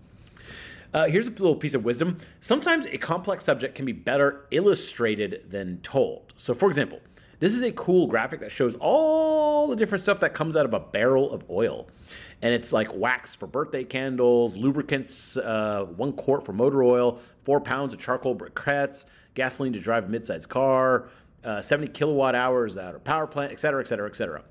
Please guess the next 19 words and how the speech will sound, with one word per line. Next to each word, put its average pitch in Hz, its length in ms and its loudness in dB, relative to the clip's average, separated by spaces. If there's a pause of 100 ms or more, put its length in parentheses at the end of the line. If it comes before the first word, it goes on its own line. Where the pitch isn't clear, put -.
(680)
And 147 100 0
it 165 40 -2
shows 254 200 2
all 180 120 6
that 113 160 0
stuff. 127 340 0 (360)
And 165 400 2
I'm 226 180 2
a 139 140 4
strong 151 420 -2
believer 117 300 -2
that 107 260 -10
electric 127 360 -4
vehicles 104 600 -2
and - 160 -14
transportation 127 680 -2
that 101 120 -4
is - 80 -10
electric 104 540 -4